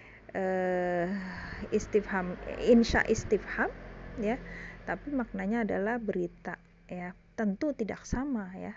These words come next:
te-, eh, pasti tidak sama antara orang yang mengetahui dengan tidak mengetahui. Ya, ini adalah seputar, eh, insya ya dan khobar, atau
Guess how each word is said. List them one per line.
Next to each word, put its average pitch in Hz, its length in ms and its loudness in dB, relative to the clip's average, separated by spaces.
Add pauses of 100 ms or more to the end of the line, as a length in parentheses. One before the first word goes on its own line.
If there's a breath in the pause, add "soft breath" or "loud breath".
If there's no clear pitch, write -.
te-, - 160 -12
eh, - 160 -8
pasti - 320 0
tidak 208 320 -4
sama 233 320 -4
antara 185 320 -6
orang 214 320 -2
yang 247 320 -4
mengetahui 196 400 -4
dengan 185 240 -8
tidak - 240 -8
mengetahui. 190 320 -12 (640 loud breath)
Ya, 196 160 0
ini 208 240 0
adalah 226 240 0
seputar, 233 720 -2 (160)
eh, 196 560 0
insya 208 560 0 (320)
ya 226 320 -4 (160)
dan 226 400 0 (320)
khobar, 180 560 0
atau 233 400 -2